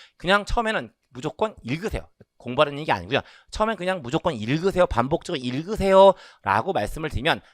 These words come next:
자기도 모르게 익숙함이 만들어져가지고요. 그냥 자연스럽게 또 이해되는 것들이 있어요. 예, 그러니까 기본적으로 너무 정독 위주로 공부한다기보다는 좀 익숙함을 만들기 위해서 다독을 좀 하는 것. 그러니까 여러분들 조-, 즐겨 쓰시는 표현 가지고 말씀을 드리면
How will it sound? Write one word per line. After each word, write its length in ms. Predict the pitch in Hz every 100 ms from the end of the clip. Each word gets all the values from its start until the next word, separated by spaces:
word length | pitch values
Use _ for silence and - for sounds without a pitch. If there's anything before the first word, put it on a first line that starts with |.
| _
자기도 380 | - 110 208 220
모르게 360 | 120 110 98
익숙함이 380 | 117 - - 214
만들어져가지고요. 760 | 139 104 131 120 95 - 156 101 - - _
그냥 200 | 233 240
자연스럽게 460 | - 123 285 -
또 80 | 311
이해되는 500 | 127 160 202 147 175
것들이 240 | 175 214 160
있어요. 520 | 117 - 190 95 85
예, 60 | 101
그러니까 640 | - 165 - 87 127 202 - - _
기본적으로 800 | 127 147 175 160 156 170 196 - -
너무 220 | - 147 156
정독 480 | - 127 160 220
위주로 240 | 165 165 165
공부한다기보다는 880 | 120 117 135 135 135 95 98 135 107 _ _
좀 140 | 101
익숙함을 400 | 101 - 190 190
만들기 320 | 117 110 123
위해서 280 | 110 95 160 - _
다독을 560 | - - 127 180 233 233
좀 140 | 185
하는 140 | 135 107
것. 120 | 80
그러니까 200 | 104 - _ 113
여러분들 320 | 135 165 160
조-, 180 | - 143
즐겨 320 | - 127 156
쓰시는 240 | - 151
표현 260 | - 180 175
가지고 260 | 165 151
말씀을 360 | 123 101 - 131
드리면 420 | - 113 139 190